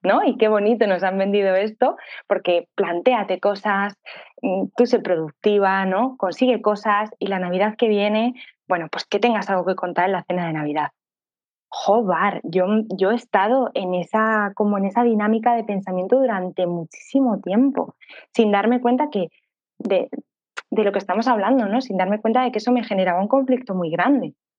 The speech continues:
y que no quería estar ahí, no, no quiero estar en esa rueda. Y ahora mismo, habiendo hecho un proceso tremendo de reflexión, mm, yo ya no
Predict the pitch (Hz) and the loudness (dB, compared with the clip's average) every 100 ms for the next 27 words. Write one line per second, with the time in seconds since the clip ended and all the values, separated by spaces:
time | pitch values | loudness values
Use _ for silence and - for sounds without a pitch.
0 | _ _ 214 220 190 214 277 208 285 240 | _ _ -2 0 2 2 2 4 2 0
1 | - 196 185 175 170 202 190 196 196 320 | -2 -2 0 0 -2 -2 0 0 2 2
2 | 262 - 185 180 160 160 160 240 302 - | 0 -2 -2 -2 -4 -6 0 0 0 -4
3 | - - 208 185 208 247 277 262 247 294 | -14 -4 0 2 4 2 4 2 2 2
4 | 214 190 208 240 247 240 220 226 185 214 | 0 0 2 0 0 -4 -2 -4 0 0
5 | 220 233 226 240 214 196 196 196 233 220 | 2 2 2 0 -2 -2 -2 2 2 2
6 | 190 175 175 165 - 226 240 277 - - | 0 -2 -4 -6 2 2 4 0 -4 -18
7 | - - - - - - 202 196 175 202 | -20 -20 -20 -12 -8 -2 0 0 0 -2
8 | 190 196 269 247 220 214 196 | 0 2 4 4 4 0 -2